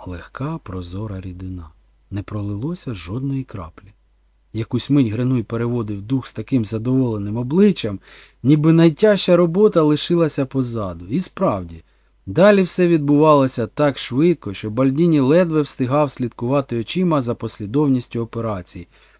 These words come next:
не кажучи вже про те, щоб зрозуміти процес.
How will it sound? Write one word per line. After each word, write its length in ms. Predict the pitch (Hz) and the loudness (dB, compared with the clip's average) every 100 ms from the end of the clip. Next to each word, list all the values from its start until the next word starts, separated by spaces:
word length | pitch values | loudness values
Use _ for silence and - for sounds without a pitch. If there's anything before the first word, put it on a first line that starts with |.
| _ | _
не 120 | 117 | -4
кажучи 440 | 131 160 143 135 131 | 2 4 4 0 0
вже 160 | 117 | 0
про 200 | 120 123 | -4 -4
те, 220 | 113 190 190 | -2 0 0
щоб 240 | - 117 | 0 -4
зрозуміти 640 | 101 113 104 127 151 131 | -4 -6 -2 0 0 -2
процес. 600 | 113 113 - 87 80 - | -6 -8 -8 -12 -16 -20